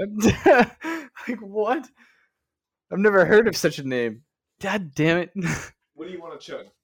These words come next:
Speaker 1: Give me the Maui Bikini Blonde.
Speaker 2: Bikini Blonde.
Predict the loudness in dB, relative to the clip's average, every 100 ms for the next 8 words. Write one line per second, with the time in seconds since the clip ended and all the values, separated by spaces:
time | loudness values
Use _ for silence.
0 | _ _ _ _ _ -20 -20 -20 _ _
1 | _ _ _ _ _ _ _ -10 -8 -4
2 | -4 -4 -6 -14 -14 -12 -8 -8 -8 -10
3 | -16 _ -20 _ -20 -20 -20 -20 -18 -18
4 | -16 -16